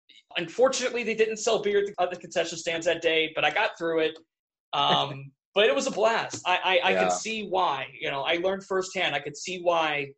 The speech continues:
Speaker 1: uh, this hockey team is very important to the people around here.
Speaker 2: Oh, absolutely. Those are, those are, uh, you must have, uh, you have to have earplugs for those games. Everybody in the press box, that's, you need a,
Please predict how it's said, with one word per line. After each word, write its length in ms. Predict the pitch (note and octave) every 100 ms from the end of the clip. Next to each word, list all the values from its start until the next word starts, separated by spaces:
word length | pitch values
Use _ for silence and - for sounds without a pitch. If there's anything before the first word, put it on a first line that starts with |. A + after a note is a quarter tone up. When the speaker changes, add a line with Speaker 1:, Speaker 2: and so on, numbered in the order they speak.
| -
Speaker 1:
uh, 240 | C3+ C3 C3 -
this 320 | D#3 D#3+ - _
hockey 340 | - F3+ F3+ D#3
team 300 | D#3 D3 C3+
is 160 | C3+
very 280 | E3 E3+ E3+
important 360 | E3 E3 C#3+ C#3+
to 60 |
the 100 | C#3+
people 320 | C#3 C#3 C3 B2+
around 240 | B2+ B2+ B2
here. 200 | C#3 - _ _ _ _ _ _ _ _ _ _ -
Speaker 2:
Oh, 220 | F#2 E2+
absolutely. 600 | A2+ G#2+ - G#2 A2+ G2 G#2
Those 280 | B2 B2+
are, 180 | A#2+ G#2
those 340 | F#2 C#3 C3 A#2+
are, 200 | G#2+ G2+
uh, 260 | G2 F#2 -
you 120 | F#2+ G#2
must 360 | B2+ C#3 -
have, 420 | - B2+ A#2+ G2+ - _ - - _ -
uh, 60 | F#2+
you 140 | G2+
have 240 | A#2+ A#2 -
to 100 | A#2
have 140 | A2
earplugs 500 | A2+ A#2 - G2+ G2
for 160 | - G2+
those 260 | G2+ F#2+
games. 340 | F2 F#2 F2+ F#2
Everybody 400 | G#2 G#2 G#2+ G#2
in 80 | G#2
the 80 | G2+
press 340 | - G#2 F#2+
box, 360 | - F2+ F2 F#2
that's, 180 | -
you 260 | F2+ F#2 F#2+
need 320 | G2+ A2 G#2+
a, 120 | G#2